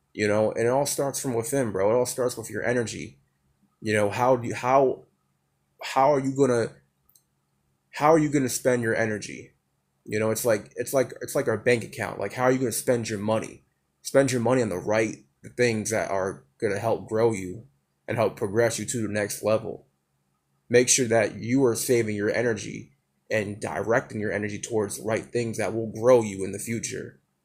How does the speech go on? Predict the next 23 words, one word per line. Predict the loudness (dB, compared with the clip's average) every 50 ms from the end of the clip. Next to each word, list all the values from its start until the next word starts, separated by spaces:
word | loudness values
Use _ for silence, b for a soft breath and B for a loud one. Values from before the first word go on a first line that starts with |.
| _ _ _ _ _ _ _ _ _ _ _ _ _ _ _ _ _
So | -10 -2 0 4 6 6 6 4
I'm | 4 2
gonna | 0 2
leave | 2 2 2 2 2
you | 2 2
out | 2 2
with | 0 -4 -6 -4
that. | -4 -2 -2 -2 -4 -4 -8
I'm | -8 -4
gonna | -2 -2
let | -2 0
that | 0 -2 -2 -2
marinate, | -2 0 0 0 0 0 -2 -2 -2 -4 -4 -6
man. | -4 -4 -4 -4 -6 -10 -12 -18 _ _ _ _ _ _ _ _ _ _ _ _ _ _ _ _ _ _ _
<sighs> | -14 -14 -12 -12 -12 -12 -14 -16 -18 -20 -20 -20 -20 -20 _ _ _ _ _ _ _ _ _ -16 -16 _ _ _ _ _ _ _ _ _ _ _ _ _
Haven't, | 0 2 2 2 0 -2
have | 0 0 2 2
not | 2 2 2 0 0
been | -2 -4 -2
feeling | 0 0 0 0
the | -2 -2
best, | -2 0 0 0 0 -2 -6 -10 -6 -4
but | -4 -2 -2 -4 -8 -10